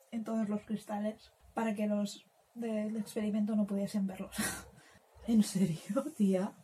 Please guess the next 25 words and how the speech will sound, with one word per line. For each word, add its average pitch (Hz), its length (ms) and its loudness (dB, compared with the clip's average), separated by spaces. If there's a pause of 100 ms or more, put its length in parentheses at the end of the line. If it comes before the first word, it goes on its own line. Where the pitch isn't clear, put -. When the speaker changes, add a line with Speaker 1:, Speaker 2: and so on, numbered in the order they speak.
(400)
Speaker 2:
Hostia, 254 180 6
Speaker 1:
Taparon 262 320 12
Speaker 2:
pues 240 60 8
Speaker 1:
todas 247 280 8
las, 240 360 10
las 202 180 10
vidrieras. 180 680 2 (360)
Speaker 2:
Bueno, 202 240 6
pero 160 120 -2
había 156 180 -4
cámaras. 170 400 -8 (580)
Speaker 1:
Ya, 226 220 0
pero 202 260 0
las 208 200 -2
cámaras 214 340 0
de 214 60 0
entonces 208 340 0
no 208 80 0
son 202 180 -6
las 202 140 -6
de 196 80 2
ahora. 220 160 8
Speaker 2:
No, 233 120 4
pero 202 220 4
son, 202 300 4